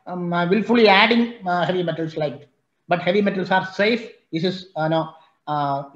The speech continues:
this for the information of the newcomers, these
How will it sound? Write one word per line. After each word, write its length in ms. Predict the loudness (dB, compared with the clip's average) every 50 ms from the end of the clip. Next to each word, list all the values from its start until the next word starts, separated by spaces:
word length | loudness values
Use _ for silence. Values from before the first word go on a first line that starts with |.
| -12 -10 -4 -4
this 280 | -4 -4 -4 -8 -8
for 200 | -4 -4 -2 0
the 100 | 0 -2
information 500 | -2 -2 -4 -4 -4 -4 -4 -4 -4 -6
of 100 | -6 -4
the 80 | -4 -4
newcomers, 1080 | -2 -2 -2 -2 -2 -4 -6 -10 -14 _ _ _ _ -2 -2 -2 0 -2 -4 -6 -8 -16 _ _ _ -10 -6
these 240 | -6 -6 -6 -8